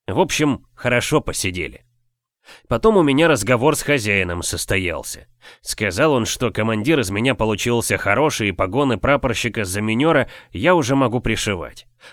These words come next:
Он только от штабных по телеграфу подтверждения ждёт. А вместо офицерского экзамена будет взятие Петербурга.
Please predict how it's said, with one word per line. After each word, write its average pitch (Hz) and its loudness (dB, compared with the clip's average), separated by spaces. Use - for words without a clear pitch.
Он 120 0
только 117 0
от 107 0
штабных 120 0
по 98 0
телеграфу 101 0
подтверждения 104 -2
ждёт. 85 -10
А 85 -2
вместо 110 -2
офицерского 107 0
экзамена 143 2
будет 127 0
взятие 107 0
Петербурга. 104 -4